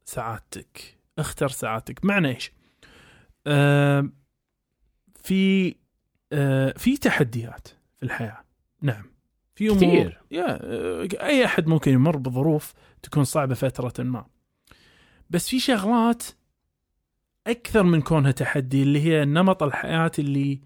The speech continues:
Speaker 1: اللي يؤدي في النهاية إلى الاحتراق الوظيفي، إلى القهر،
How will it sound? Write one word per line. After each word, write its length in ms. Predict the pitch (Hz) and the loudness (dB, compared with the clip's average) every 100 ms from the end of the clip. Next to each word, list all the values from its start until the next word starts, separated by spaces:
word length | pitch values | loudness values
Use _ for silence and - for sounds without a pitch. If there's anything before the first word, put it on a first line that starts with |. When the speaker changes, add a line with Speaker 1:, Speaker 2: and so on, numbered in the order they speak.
| _ _ _ _ _ | _ _ _ _ _
Speaker 1:
اللي 100 | 131 | -2
يؤدي 360 | 139 180 208 185 | 0 2 2 0
في 100 | 180 | 0
النهاية 520 | 156 143 170 160 - | 0 2 2 0 0
إلى 100 | 139 | 0
الاحتراق 600 | 139 131 - 143 147 - | 0 -4 -6 -4 -4 -4
الوظيفي، 540 | 123 151 180 202 202 190 _ _ _ _ _ _ _ _ | -8 -4 -2 -2 -4 -8 _ _ _ _ _ _ _ _
إلى 220 | 143 131 120 | -4 -2 -2
القهر، 600 | 120 - 170 160 156 | -4 0 2 4 2